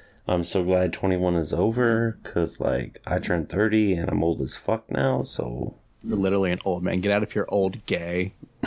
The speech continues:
Speaker 1: <laughs> I'm old ass gay.
Speaker 2: You're old gay.
Speaker 1: But, um, one thing I do wanna say, another thing real quick before we leave. David got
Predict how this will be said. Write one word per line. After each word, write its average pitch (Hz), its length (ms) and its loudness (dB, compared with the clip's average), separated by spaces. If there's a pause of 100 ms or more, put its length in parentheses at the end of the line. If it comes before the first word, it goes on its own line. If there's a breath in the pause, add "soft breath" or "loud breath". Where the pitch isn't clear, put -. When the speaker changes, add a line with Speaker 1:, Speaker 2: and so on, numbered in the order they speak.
(120)
Speaker 1:
<laughs> - 460 -6
I'm 107 140 4
old 92 320 0
ass 90 240 0
gay. 73 480 -2
Speaker 2:
You're - 220 -4
old 117 380 0
gay. 95 520 2 (1400 loud breath)
Speaker 1:
But, 113 300 4
um, 101 400 2
one 127 220 2
thing 107 340 4
I 95 100 4
do 98 200 2
wanna 95 220 4
say, 82 520 0 (840 loud breath)
another 117 340 4
thing 87 360 0
real 98 160 4
quick - 520 -6 (180)
before 98 320 2
we 90 120 2
leave. - 420 -6 (1400 loud breath)
David 113 460 2
got 92 360 -2